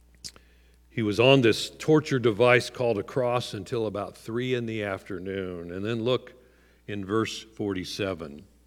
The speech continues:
Jesus cries out, and when some of those standing there heard this, they said,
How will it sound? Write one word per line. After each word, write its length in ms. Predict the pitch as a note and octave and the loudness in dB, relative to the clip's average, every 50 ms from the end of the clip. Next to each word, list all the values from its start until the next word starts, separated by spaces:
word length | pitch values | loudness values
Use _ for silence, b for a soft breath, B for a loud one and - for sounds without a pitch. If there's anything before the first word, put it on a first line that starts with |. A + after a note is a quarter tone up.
| _ _ _ _ _ _ _ | _ _ _ _ _ _ _
Jesus 380 | - A#2+ B2 A#2+ A2 G#2+ - - | -2 0 0 2 2 0 0 -2
cries 440 | - - C3+ B2 B2 B2 A2+ F#2 G#2+ | 0 4 6 8 8 8 8 8 8
out, 360 | A#2+ B2+ B2+ B2 A2 - B B B B - | 10 10 12 10 10 6 B B B B -4
and 120 | A#2 A2+ | 0 4
when 160 | A#2+ B2+ B2 | 6 6 6
some 260 | A2+ - - D#3+ D3 D3+ | 6 6 6 8 8 8
of 100 | C#3 A#2 | 8 10
those 180 | C3 C3 - | 8 8 8
standing 500 | - - - C#3 C#3 D3 C#3 C3+ C3 B2 | 6 2 4 6 6 6 6 6 6 6
there 180 | A2+ A#2+ A#2 G#2 | 8 8 6 6
heard 320 | F2+ C3 C3+ C#3 C3 G#2 | 6 4 4 4 4 4
this, 220 | A2+ A#2 G#2 - - | 2 2 2 0 -2
they 120 | A#2 A2 | -2 -2
said, 300 | G2+ - - A#2 A2 | -2 0 0 0 0